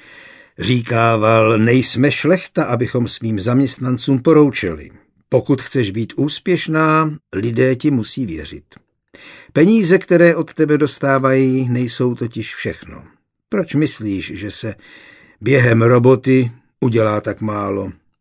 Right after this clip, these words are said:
Lidé pracují, jen když mají drába za zády. Pokud je platíš,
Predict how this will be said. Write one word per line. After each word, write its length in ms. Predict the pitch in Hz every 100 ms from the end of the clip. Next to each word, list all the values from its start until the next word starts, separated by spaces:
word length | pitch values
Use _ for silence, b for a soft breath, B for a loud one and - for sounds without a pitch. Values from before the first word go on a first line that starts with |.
| _ _ -
Lidé 320 | 117 127 131
pracují, 640 | 123 156 165 - 160 165 151
jen 220 | 143 139
když 380 | 135 135 - - B B B
mají 320 | 127 135 139 127
drába 540 | 120 127 135 123 139
za 180 | 127 123
zády. 480 | 101 82 82 - -
Pokud 480 | 120 123 135 135 -
je 160 | 95 87
platíš, 920 | 143 185 202 - 82 - - -